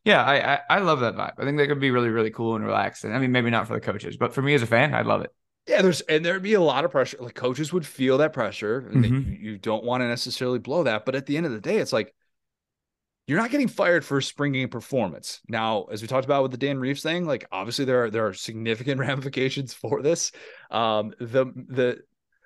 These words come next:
Speaker 2: the way that this could play out for some of these, like, Group of Five or F C S,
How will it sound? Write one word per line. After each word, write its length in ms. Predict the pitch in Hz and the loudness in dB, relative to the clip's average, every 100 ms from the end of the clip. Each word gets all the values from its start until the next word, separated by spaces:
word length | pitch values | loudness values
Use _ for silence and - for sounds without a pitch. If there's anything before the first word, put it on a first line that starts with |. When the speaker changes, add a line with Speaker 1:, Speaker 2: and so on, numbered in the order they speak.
| _ - | _ 0
Speaker 2:
the 80 | |
way 180 | 143 143 | 2 2
that 140 | 156 156 | 2 -2
this 160 | 139 | -4
could 160 | - 123 | -10 -4
play 240 | 135 117 | 2 4
out 280 | 101 120 - | 4 0 -2
for 100 | 113 | -6
some 120 | 107 | -6
of 60 | 117 | -4
these, 140 | 113 | -4
like, 140 | 107 104 | -6 -8
Group 180 | 113 | -8
of 80 | 113 | -6
Five 280 | 101 95 110 | -4 -2 -2
or 120 | 98 | -2
F 100 | 92 | -4
C 160 | - 101 | -4 -4
S, 360 | 92 127 - | -2 -2 -6